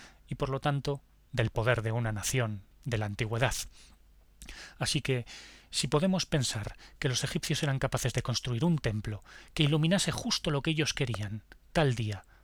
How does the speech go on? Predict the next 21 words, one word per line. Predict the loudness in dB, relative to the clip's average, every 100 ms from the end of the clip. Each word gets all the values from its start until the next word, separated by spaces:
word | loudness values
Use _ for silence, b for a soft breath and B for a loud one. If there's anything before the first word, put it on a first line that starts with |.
| b
a | -2
tal | 2 2
hora, | 0 -8 -14 b b -6
con | -2
la | 0
salida | 2 2 2
del | 0 0
sol, | 2 2 -2 B B B -4
¿qué | 2 4
no | 4 4
eran | 4 2
capaces | 0 0 0 0 -2
de |
hacer | -2 2 0 0 B B B B B
a | -4
la | 0 0
hora | 2 0
de | 0
construir | -4 -4 -2 -2 0
grandes | 0 0 0 -4 -6
pirámides | 2 2 2 -2 -6 -10